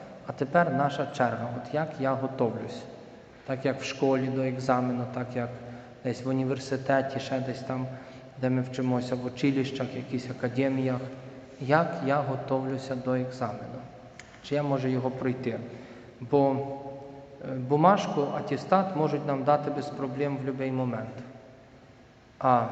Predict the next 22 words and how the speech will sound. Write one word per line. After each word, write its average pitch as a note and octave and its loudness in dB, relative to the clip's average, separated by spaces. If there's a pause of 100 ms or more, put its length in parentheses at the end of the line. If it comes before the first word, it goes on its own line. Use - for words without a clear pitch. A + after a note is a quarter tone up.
(320)
показати C#3 4
то, C3+ 2
що C3+ -4
я B2+ 2
знаю, A#2+ 0 (120)
то, C3 -4
що C3+ -6
я B2+ 0
вмію, A2+ -4 (1160)
показати, B2 -2 (140)
то E3 6
допіру D3+ 0 (480)
буде C3 0
після C#3 0
цього. A#2 0 (100)
Хтось - 0
там A2+ -4 (520)
художник, C#3 4
хтось B2+ -4
музикант, C#3+ 2
хтось C3 -6
лікар, C#3+ 0